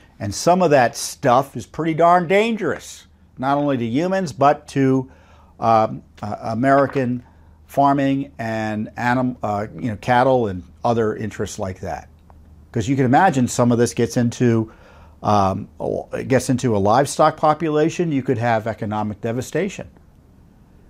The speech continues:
So whenever you hear stuff about biolabs saying, "Well, you know, this is, they were investigating, uh, only animal-related diseases, so it's not, um,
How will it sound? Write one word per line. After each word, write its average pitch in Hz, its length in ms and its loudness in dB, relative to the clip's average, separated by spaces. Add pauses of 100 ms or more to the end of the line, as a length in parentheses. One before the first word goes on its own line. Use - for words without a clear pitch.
So - 160 0
whenever 156 320 4
you 190 100 2
hear 170 220 4
stuff - 380 0
about 127 340 2
biolabs 120 760 4
saying, 117 300 -2
"Well, 185 260 2
you 151 80 -2
know, 135 120 0
this 127 200 -8
is, 123 160 -4
they 131 120 0
were 120 140 2
investigating, 120 800 -2 (760)
uh, 98 280 -6 (100)
only 131 540 2
animal-related 104 1040 0
diseases, 101 560 -4
so 110 260 0
it's - 160 -4
not, 123 400 0
um, 101 380 -8